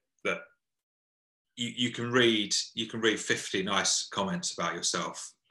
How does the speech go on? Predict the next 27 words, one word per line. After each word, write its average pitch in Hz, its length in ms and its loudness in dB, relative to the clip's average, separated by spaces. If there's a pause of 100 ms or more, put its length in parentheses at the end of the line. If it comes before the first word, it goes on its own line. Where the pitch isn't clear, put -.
but 95 100 -2
it's 90 180 0
the 98 120 -2
one 92 420 0
that 90 220 -4
is, - 520 -2 (100)
uh, 87 300 -2 (800)
that 104 140 -2
isn't 90 320 0
nice - 640 -2
that, 87 180 -4 (160)
that - 120 -4
sticks - 460 0
with 85 180 -8
you 82 180 -6 (520)
and, 87 360 -2 (340)
and 87 160 -4
that 87 120 -6
you, 87 220 -2 (120)
you 92 160 -6
fixate 90 640 0
on. 87 180 -12 (480)
And, 95 300 -2
and 101 120 -2
I 98 60 2
wish 107 460 4
that - 160 -4